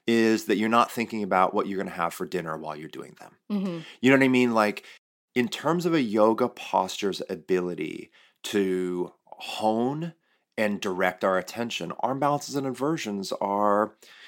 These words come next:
Speaker 1: they're paramount,
Speaker 2: Yeah.
Speaker 1: right? Whether
Speaker 2: They're
Speaker 1: you
Speaker 2: really
Speaker 1: like
Speaker 2: fun, too.
Speaker 1: Totally.
Speaker 2: It's like there's just no really, or, I mean, there may be another discipline, but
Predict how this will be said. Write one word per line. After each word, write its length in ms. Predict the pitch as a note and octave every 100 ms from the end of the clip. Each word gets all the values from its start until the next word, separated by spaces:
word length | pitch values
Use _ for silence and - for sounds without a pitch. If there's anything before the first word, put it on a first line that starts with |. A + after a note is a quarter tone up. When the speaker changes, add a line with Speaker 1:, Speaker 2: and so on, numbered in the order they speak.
| - -
Speaker 1:
they're 140 | C#3
paramount, 920 | - D#3 F#3+ A#3+ - - - - - -
Speaker 2:
Yeah. 160 | F#3 F3
Speaker 1:
right? 240 | C#3 - -
Whether 200 | C4+ C#4+
Speaker 2:
They're 80 |
Speaker 1:
you 60 | D4
Speaker 2:
really 100 | -
Speaker 1:
like 180 | C3 D4
Speaker 2:
fun, 460 | - G3 F#3 E3 D#3
too. 340 | - D#3+ D#3
Speaker 1:
Totally. 360 | D#3+ A#3 A2 -
Speaker 2:
It's 140 | A3+ A3+
like 200 | B3+ B3+
there's 180 | C4 B3+
just 220 | C#4 B3+
no 340 | B3 C#4 - -
really, 300 | - C4+ C#4
or, 300 | - - G3+ - _ _ _ _ -
I 80 | A3
mean, 140 | A3+
there 160 | A#3+ A3+
may 200 | G#3+ C4
be 140 | F#3
another 300 | E3 D3+ D3+
discipline, 440 | D#3 D3 - E3+ D#3+
but 160 | E3+